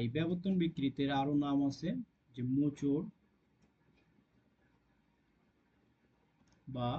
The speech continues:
কৃন্তন। আমরা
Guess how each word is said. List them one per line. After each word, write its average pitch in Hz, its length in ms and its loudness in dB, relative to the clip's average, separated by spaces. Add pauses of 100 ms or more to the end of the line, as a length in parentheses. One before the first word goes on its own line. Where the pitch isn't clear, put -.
(180)
কৃন্তন। 160 480 2 (4000)
আমরা 180 140 4